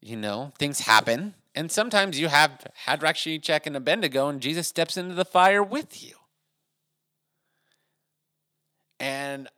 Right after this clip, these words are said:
since I'm not the king of the universe, I'm not gonna question his decisions. He knows what to do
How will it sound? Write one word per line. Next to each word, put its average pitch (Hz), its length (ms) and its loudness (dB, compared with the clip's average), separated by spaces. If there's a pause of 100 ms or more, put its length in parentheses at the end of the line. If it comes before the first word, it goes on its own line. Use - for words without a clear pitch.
(500)
since 156 240 -6 (120)
I'm 262 320 2
not 240 160 -2
the 190 80 -4
king 156 220 -2
of 131 80 -4
the 127 80 -2
universe, 156 460 0 (200)
I'm 254 220 0
not 214 180 2
gonna 214 140 -4
question 220 460 2
his 165 180 -2
decisions. 185 580 -6
He 185 160 -8
knows 190 340 -4 (440)
what 143 640 2
to 160 120 -6
do 110 520 -8